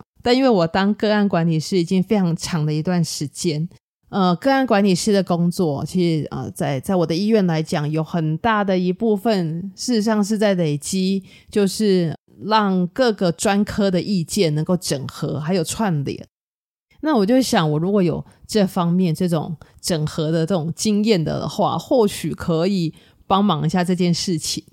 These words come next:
然后同时也因为这半年来，我觉得有接一些新的职务的关系，我也觉得了，我来做这件事情应该是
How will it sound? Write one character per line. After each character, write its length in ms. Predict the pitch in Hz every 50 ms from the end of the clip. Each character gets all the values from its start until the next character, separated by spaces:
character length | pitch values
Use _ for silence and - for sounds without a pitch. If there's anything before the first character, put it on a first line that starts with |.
| _ _ _ _ _ _ _ _ _ _ _ _
然 180 | - 165 165 180
后 140 | 220 240
同 360 | 240 - - 202 165 165 180 202
时 560 | 196 - - - 180 165 160 160 160 160 151 156
也 180 | 160 156 151
因 260 | 151 185 202 220 220
为 400 | 226 233 226 208 196 180 170 170 - -
这 520 | - 226 220 214 202 190 185 180 170 170 - - - - _ _ -
半 200 | - 226 208 190
年 220 | 175 160 160 160
来， 220 | 165 147 139 139 143
我 100 | 147 147
觉 140 | 170 185
得 80 | 185 180
有 220 | 180 170 147 147 143
接 280 | - - 185 180 175
一 40 | 175
些 140 | 170 190 180
新 240 | 165 - - 214 208
的 120 | 202 175
职 220 | - - - 160 160
务 180 | 165 190 190
的 80 | 170 160
关 320 | - 165 156 147 151 156
系， 340 | 151 - - - 156 147 151
我 160 | 151 170 196
也 80 | 202 175
觉 220 | - - 175 170
得 200 | 170 180 170 160 147
了， 100 | 147 -
我 240 | 143 156 160 160 160
来 140 | 165 170 180
做 120 | 233 240
这 80 | 233 247
件 200 | 247 247 247 240
事 220 | 214 - 269 240
情 220 | 196 - - 202 175
应 220 | 156 160 175 185
该 200 | 190 202 190 196
是 360 | 185 - - 220 202 185 165